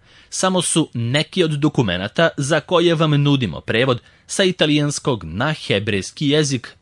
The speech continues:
i overu sudskog tumača. Osim njih,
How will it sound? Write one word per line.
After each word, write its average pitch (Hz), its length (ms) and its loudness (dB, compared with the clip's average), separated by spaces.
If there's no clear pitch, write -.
i 143 160 2
overu 165 460 4
sudskog - 460 -6
tumača. - 460 0
Osim 202 300 2
njih, 117 280 -2